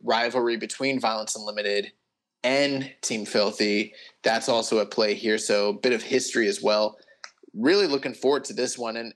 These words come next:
especially since it does have the Strong Openweight champion and, you know, the main kind of controlling, uh, faction involved here. I, I expect maybe even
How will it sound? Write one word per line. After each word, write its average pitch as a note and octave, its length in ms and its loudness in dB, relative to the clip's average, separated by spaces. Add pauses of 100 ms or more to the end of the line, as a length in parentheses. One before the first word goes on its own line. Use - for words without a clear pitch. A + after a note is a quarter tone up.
(100)
especially F3 480 0
since D#3 260 -4
it G2 120 -12
does A#2 260 -2
have A#2+ 640 0 (640)
the A#2+ 80 -2
Strong C3 400 0
Openweight A#2+ 440 -2
champion B2+ 720 -2 (160)
and, A#2 580 -2
you B2 100 -4
know, A2 140 2
the A#2 140 -2
main A#2+ 720 0 (640)
kind C#3 200 2
of B2 100 0
controlling, B2 1000 2
uh, G2+ 500 2
faction C3 720 -2 (100)
involved A2+ 460 2
here. D3+ 280 2 (540)
I, B2+ 300 4
I C3+ 120 2
expect E3+ 640 -4
maybe C3 320 -2 (120)
even B2+ 500 -6